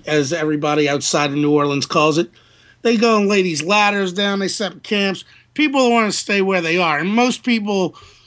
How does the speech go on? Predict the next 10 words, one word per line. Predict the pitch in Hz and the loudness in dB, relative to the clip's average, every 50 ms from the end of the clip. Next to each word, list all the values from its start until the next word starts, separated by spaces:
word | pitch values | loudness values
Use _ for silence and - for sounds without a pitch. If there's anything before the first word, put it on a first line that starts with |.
| - _ _ _ | -20 _ _ _
most | - 330 392 381 320 - - | -2 0 2 2 0 -2 -2
people | - 269 247 226 202 196 180 165 | 0 0 0 2 2 0 -2 -2
wouldn't | 175 185 202 196 190 180 | 0 0 0 0 0 0
wanna | 175 175 165 160 | 0 -2 -2 -2
go | 151 151 156 151 | -4 -4 -4 -4
back | 143 147 143 143 151 - - | -2 -2 -2 -2 -2 -2 -4
in | 156 | -4
that | 151 143 143 | -4 -2 -2
area | 143 139 131 127 123 120 113 | -2 -2 0 0 -2 -2 -2
anyway. | - 135 131 120 110 107 107 101 | -2 -2 -2 -2 -2 -4 -6 -8